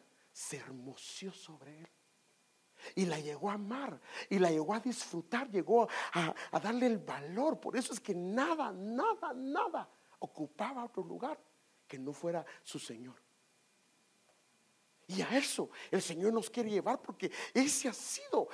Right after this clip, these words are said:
la mayoría de los problemas de nosotros, que Él no ha tenido el lugar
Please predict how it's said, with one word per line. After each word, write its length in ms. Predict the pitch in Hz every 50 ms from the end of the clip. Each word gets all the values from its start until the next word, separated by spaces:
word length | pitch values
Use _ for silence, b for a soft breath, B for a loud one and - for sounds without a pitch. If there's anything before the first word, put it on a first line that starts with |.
| B B B
la 220 | 202 202 202 190
mayoría 540 | 190 185 185 180 165 165 165 175 220 247 233
de 100 | 214 202
los 160 | 170 151 -
problemas 460 | - 165 143 156 190 208 214 220 214
de 80 | 208 190
nosotros, 600 | 180 165 - - - 247 262 - - 175 160 - B B B B -
que 240 | - 185 180 202
Él 200 | 247 269 262 226
no 100 | 214 240
ha 100 | 277 -
tenido 560 | - - 226 196 220 240 262 - - - 302 226
el 60 | -
lugar 420 | - 175 165 208 247 320 311 254